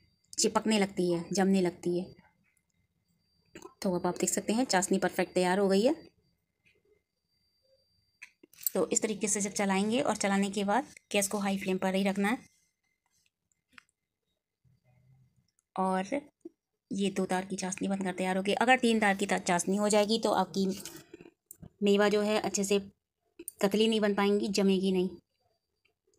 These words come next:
तो ये आप देख सकते हैं कि दो तार मैंने दिखाए हैं, कैमरे में अच्छे से दिखाया है,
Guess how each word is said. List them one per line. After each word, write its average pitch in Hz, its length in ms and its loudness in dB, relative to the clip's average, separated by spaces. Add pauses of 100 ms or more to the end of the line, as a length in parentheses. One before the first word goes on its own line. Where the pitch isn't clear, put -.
(220)
तो 196 100 2
ये 190 120 2
आप 185 160 -2
देख 202 160 2
सकते 202 220 -4
हैं 226 120 -2
कि 226 120 -4
दो 202 160 0
तार 196 260 -2 (100)
मैंने 196 280 0
दिखाए 190 280 -4
हैं, 208 200 -2 (1000)
कैमरे 190 260 2
में 190 100 0
अच्छे 185 220 -2
से 214 100 -2
दिखाया 196 340 0
है, 233 180 -2